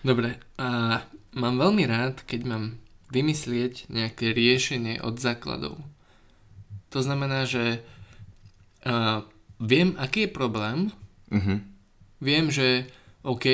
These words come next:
Speaker 1: teraz treba vymyslieť systém, ktorý dokáže, a, zapisovať nejaké transakcie do databázy sto za sekundu, dajme tomu, vymyslel som si. A ja teraz musím vymyslieť, eh, riešenie na to. A to je v podstate,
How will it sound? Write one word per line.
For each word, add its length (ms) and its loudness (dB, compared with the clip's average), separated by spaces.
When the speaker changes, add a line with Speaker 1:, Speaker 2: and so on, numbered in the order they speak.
Speaker 1:
teraz 360 0
treba 280 0
vymyslieť 460 -2
systém, 340 -4
ktorý 300 0
dokáže, 680 0
a, 340 -2
zapisovať 920 0
nejaké 320 -2
transakcie 580 -2
do 120 2
databázy 840 2
sto 400 -4
za 100 -4
sekundu, 680 0
dajme 240 -2
tomu, 200 -4
vymyslel 360 -4
som 160 -6
si. 260 -4
A 140 -4
ja 140 4
teraz 460 0
musím 500 -6
vymyslieť, 600 0
eh, 60 -18
riešenie 600 2
na 140 -6
to. 140 -14
A 220 -4
to 140 -4
je 100 2
v 80 -2
podstate, 400 -4